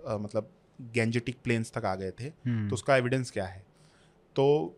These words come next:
Speaker 1: इंस्क्रिप्शनल एविडेंस तो कोई है नहीं। अ, बात आती है टेक्सचुअल एविडेंस में, तो टेक्सचुअल एविडेंस में पातंजलि का महाभाष्य जो है, एक एविडेंस ये है।
Speaker 2: हम्म।
Speaker 1: पातंजलि के महाभाष्य में पातंजलि क्या कहते हैं कि पातंजलि जब एक एग्जांपल, वो basically ग्रामर का टेक्स्ट है,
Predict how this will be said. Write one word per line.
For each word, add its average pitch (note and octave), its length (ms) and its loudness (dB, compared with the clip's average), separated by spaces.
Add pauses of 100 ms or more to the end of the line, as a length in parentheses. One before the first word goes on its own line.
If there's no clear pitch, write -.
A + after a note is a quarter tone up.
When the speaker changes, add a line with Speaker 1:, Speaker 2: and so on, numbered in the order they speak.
(120)
Speaker 1:
इंस्क्रिप्शनल D#3+ 580 2
एविडेंस E3 340 4
तो - 80 -2
कोई D#3 120 2
है G#2 200 0
नहीं। F2+ 160 -6 (1000)
अ, A#2 280 0
बात C3 260 6
आती C3+ 220 2
है F3+ 100 2
टेक्सचुअल D#3 420 0
एविडेंस B2 480 0
में, F3 120 -4
तो A#3 80 -4
टेक्सचुअल F3 420 -2
एविडेंस C#3+ 420 0
में F#3 160 -4
पातंजलि C3+ 560 0
का E3 140 2
महाभाष्य B2 640 0
जो A2+ 160 0
है, C#3+ 240 -4 (120)
एक C3 180 0
एविडेंस C3 440 4
ये G#2 120 0
है। F#2+ 220 -8 (180)
Speaker 2:
हम्म। A#2+ 180 -2 (320)
Speaker 1:
पातंजलि F3 480 2
के G3 100 0
महाभाष्य D#3 520 2
में F3+ 100 -2
पातंजलि D3 520 0
क्या E3+ 160 2
कहते C#3 300 -2
हैं D#3+ 100 -4
कि G3 120 -8
पातंजलि D#3+ 520 2
जब D#3+ 200 4
एक D#3 540 2 (100)
एग्जांपल, A2 440 0
वो B2+ 260 -2 (180)
basically C#3+ 360 -6
ग्रामर C3 280 8
का D#3 120 0
टेक्स्ट - 340 -2
है, B2 160 -4